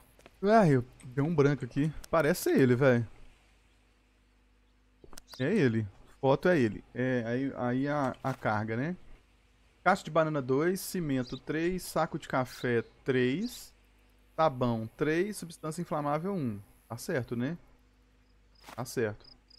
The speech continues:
É, tipo de veículo, Grasduk. Eu não, eu não consigo gravar os caminhões assim, sabe?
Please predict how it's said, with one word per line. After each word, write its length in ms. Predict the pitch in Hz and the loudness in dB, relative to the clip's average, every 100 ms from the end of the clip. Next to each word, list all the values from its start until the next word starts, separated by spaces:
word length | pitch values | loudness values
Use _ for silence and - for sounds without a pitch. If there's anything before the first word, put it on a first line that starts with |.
| _ _ _ _ _ _ _ _ _ _ _ | _ _ _ _ _ _ _ _ _ _ _
É, 1400 | 135 135 131 131 127 123 123 120 117 117 113 113 110 107 110 | -4 -2 0 0 2 2 0 0 0 0 -2 -2 -4 -6 -10
tipo 200 | - 220 | -12 -8
de 60 | |
veículo, 460 | 226 226 170 - 151 | 0 2 2 0 -4
Grasduk. 840 | 147 185 180 127 123 147 - - | 0 2 2 -2 -6 -6 -8 -4
Eu 120 | 117 127 | -2 0
não, 260 | 175 175 | -2 -2
eu 100 | 135 | -2
não 380 | 147 185 175 143 | 0 0 0 -2
consigo 420 | - 147 - 202 | -4 -4 -2 -2
gravar 340 | 147 123 120 117 | 2 2 4 2
os 120 | - | 0
caminhões 500 | 127 120 117 117 117 | -2 0 0 0 -2
assim, 420 | 117 - 123 117 | -6 -4 -4 -4
sabe? 260 | - 165 | -2 -2